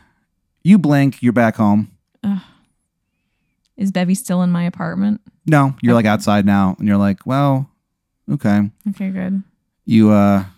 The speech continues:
Speaker 1: get out of the car. You're like, "I gotta get ready for work and stuff." You do. When you come back outside, Bev the Chevy's gone.
Speaker 2: Hmm.
Speaker 1: And you think to yourself,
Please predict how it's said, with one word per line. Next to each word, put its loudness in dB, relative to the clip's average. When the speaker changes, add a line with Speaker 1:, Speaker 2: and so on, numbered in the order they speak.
Speaker 1:
get -2
out 2
of -2
the -2
car. 0
You're 0
like, -2
"I -8
gotta -4
get -4
ready -2
for -8
work -2
and -6
stuff." -6
You 2
do. 6
When 4
you 4
come 4
back 4
outside, 0
Bev 2
the 2
Chevy's 0
gone. -2
Speaker 2:
Hmm. -6
Speaker 1:
And -4
you 2
think -2
to -4
yourself, -6